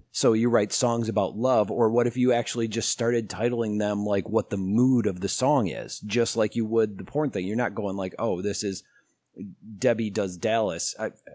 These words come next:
now I feel bad because I, the only re-, way I can reference what I'm talking about is by naming porn titles. But, uh,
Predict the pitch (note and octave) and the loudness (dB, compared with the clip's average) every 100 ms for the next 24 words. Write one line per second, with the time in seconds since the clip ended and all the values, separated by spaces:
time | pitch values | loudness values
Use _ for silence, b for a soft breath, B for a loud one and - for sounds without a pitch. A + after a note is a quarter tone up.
0 | - _ _ _ A2 A#2 A#2+ A2+ G#2+ F#2 | -20 _ _ _ -4 0 0 -2 -2 -2
1 | F#2+ F#2+ F#2 F2+ F#2 F#2 - G2 F#2+ F#2+ | 0 -2 -2 -4 -4 -4 -4 -4 -2 -2
2 | F#2+ F#2+ F#2 G2+ F#2+ - F2 F#2+ - F2+ | -2 -4 -2 -2 -2 -4 -4 -4 -4 -6
3 | - F2 E2 F2+ F#2+ F2 D#2+ D#2+ D2 _ | -6 -8 -6 -8 -6 -6 -6 -6 -10 _
4 | G2 E2 F2 F#2 F#2 F2 F2 - A#2 G2+ | -12 -6 -4 -4 -6 -6 -10 -6 -4 -4
5 | F2 D#2 - - _ _ _ _ - G2+ | -6 -6 -8 -10 _ _ _ _ -8 2
6 | B2 G2 - A2 G2 | 4 4 0 0 0